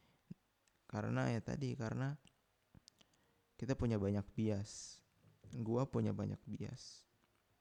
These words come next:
Dan ini mak-, ini yang menurut gua perlu dilatih. Kayak, makanya menurut gua orang-orang kayak Bumi Datar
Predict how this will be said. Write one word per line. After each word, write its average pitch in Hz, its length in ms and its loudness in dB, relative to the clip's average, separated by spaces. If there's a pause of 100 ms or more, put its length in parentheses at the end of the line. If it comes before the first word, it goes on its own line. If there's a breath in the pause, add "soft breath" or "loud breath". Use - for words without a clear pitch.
(1500 loud breath)
Dan 139 200 8 (440)
ini 143 240 4
mak-, 151 320 4
ini 156 240 2
yang 123 240 2
menurut 117 240 0
gua 139 160 2
perlu 113 240 0
dilatih. 104 400 -2 (320)
Kayak, 131 320 2 (1600 soft breath)
makanya 151 320 6
menurut 135 240 4
gua 160 320 6
orang-orang 127 560 4
kayak 120 480 0 (420)
Bumi 120 320 8
Datar 117 640 2